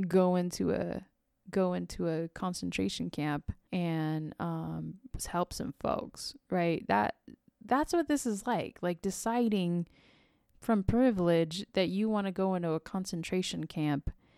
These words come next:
and help people who have been suffering to their bones, to the ancestral bones for millennia. And you walk in with privilege, you know, you're all fed and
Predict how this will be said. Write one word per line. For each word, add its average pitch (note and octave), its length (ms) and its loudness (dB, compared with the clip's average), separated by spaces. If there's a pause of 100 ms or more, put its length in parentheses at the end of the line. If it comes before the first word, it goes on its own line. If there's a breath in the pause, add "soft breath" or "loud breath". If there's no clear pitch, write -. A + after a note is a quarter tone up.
(240 soft breath)
and F3 160 0
help E3 300 0
people D#3+ 580 -2
who F3+ 140 4
have E3+ 100 2
been D#3 180 0
suffering D#3+ 1120 -2
to G3 220 -2
their D#3+ 200 -2 (220)
bones, E3+ 720 2
to - 160 -2
the E3+ 180 0
ancestral F3 640 -2
bones E3+ 680 -4
for - 240 -6
millennia. D#3+ 880 0 (140)
And E3+ 340 -2
you F#3 140 2
walk F#3 320 2
in E3+ 120 -4
with E3+ 220 -8
privilege, E3+ 840 0
you F#3 180 0
know, F#3 220 0
you're F#3 240 0
all F3+ 180 0
fed F3+ 720 0
and E3+ 340 -6